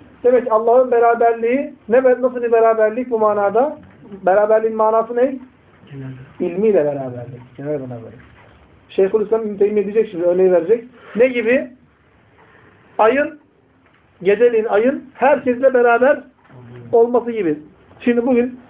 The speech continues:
Speaker 1: ben Tekirdağ'a doğru gitsem, tamam mı? Kadir Giresun'a doğru gitse, Özkan Diyarbakır'a gitse, tamam mı?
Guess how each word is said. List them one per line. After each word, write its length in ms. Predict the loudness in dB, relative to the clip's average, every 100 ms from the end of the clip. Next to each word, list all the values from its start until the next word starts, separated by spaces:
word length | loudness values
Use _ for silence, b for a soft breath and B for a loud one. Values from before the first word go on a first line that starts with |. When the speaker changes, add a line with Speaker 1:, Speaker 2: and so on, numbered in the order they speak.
| -14 -2
Speaker 1:
ben 220 | 0 0
Tekirdağ'a 420 | -6 -2 2 2
doğru 160 | 2 -2
gitsem, 360 | -4 -4 -6 -6 -20 -20 -20 -20 -20 -6
tamam 160 | -2 -2
mı? 80 | 2
Kadir 340 | 2 2 2
Giresun'a 380 | 2 0 0 -4
doğru 160 | -2
gitse, 360 | -4 -8 -10 -12 -18 -20 _ _ _ -20 _ _ _ _ _ -20 -20 _ _ _ _ _ _ _ _ _ _ _ _ -2
Özkan 460 | -2 0 0 0 -18 _ _ _ _ -4
Diyarbakır'a 560 | 0 2 2 -2 -2 -2
gitse, 420 | -4 -4 -4 -4 -12 _ -20 -20 -20 -20 -20 -10
tamam 180 | -6 -6
mı? 180 | -6 -10